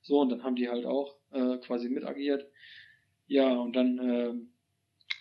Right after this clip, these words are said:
gab es halt, also es ist nicht, wirklich, es ist nicht viel passiert und wie das ja meistens so ist, ne, wenn man dann quasi auf einer Untersuchung ist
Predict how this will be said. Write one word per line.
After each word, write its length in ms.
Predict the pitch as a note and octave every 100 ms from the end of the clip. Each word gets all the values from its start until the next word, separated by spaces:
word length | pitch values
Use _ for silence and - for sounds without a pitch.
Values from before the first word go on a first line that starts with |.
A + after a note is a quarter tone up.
| _
gab 180 | B2+ B2+
es 160 | B2 B2+
halt, 220 | A#2+ -
also 160 | B2+
es 240 | C3+ B2+ -
ist 80 | C3+
nicht, 300 | C3+ - -
wirklich, 360 | C#3 C3+ B2+ B2+
es 140 | C3+
ist 80 | C#3
nicht 160 | C3 B2
viel 160 | B2+
passiert 400 | B2 A2+ A#2+ A#2+
und 260 | B2+ B2 A#2+ - - _ -
wie 80 |
das 160 | C#3+ C3+
ja 80 | C#3
meistens 400 | C3+ C#3+ - -
so 100 | B2+
ist, 240 | B2 A#2+
ne, 180 | C3+ D3
wenn 120 | C3+
man 160 | C3 B2+
dann 100 | B2
quasi 380 | B2 B2+ B2 B2+
auf 120 | B2
einer 100 | B2+
Untersuchung 460 | A#2 A#2 B2 B2 A#2+
ist 200 | A#2+